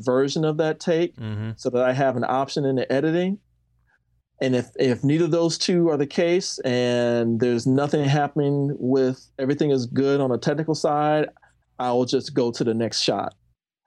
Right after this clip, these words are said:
Speaker 1: And so I'm, I might have just one take of something, but I'm okay with that.
Speaker 2: What do you constantly see beginner film-, filmmakers do that just drives you crazy? Is there anything? <laughs>
Speaker 1: They don't rehearse their shots. They,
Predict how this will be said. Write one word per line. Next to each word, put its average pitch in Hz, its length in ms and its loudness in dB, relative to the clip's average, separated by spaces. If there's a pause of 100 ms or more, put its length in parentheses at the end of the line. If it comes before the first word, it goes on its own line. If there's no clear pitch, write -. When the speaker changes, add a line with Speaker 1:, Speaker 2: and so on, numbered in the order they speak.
(200)
Speaker 1:
And 123 160 -6
so 120 180 0
I'm, 139 240 0
I 131 140 0
might 139 320 0
have 160 320 0
just 139 300 -2
one 139 260 -2
take 202 320 -2
of 120 100 -4
something, 110 640 -6
but 120 220 0
I'm 135 200 0
okay 165 360 0
with 143 200 0
that. 107 320 -2 (340)
Speaker 2:
What 151 80 -4
do 170 40 -4
you 180 120 -4
constantly 147 560 -2
see 131 380 -2
beginner 117 460 -2
film-, 117 400 -6
filmmakers 110 540 -4
do 110 180 0
that 98 100 -4
just 98 200 -10
drives 101 340 -2
you 98 80 -6
crazy? 95 520 -8 (360)
Is - 60 -20
there 104 100 -8
anything? 104 380 -8
<laughs> - 840 -16 (720)
Speaker 1:
They 165 100 0
don't 170 180 2
rehearse 151 380 2
their 123 100 0
shots. - 640 -4
They, 120 220 -2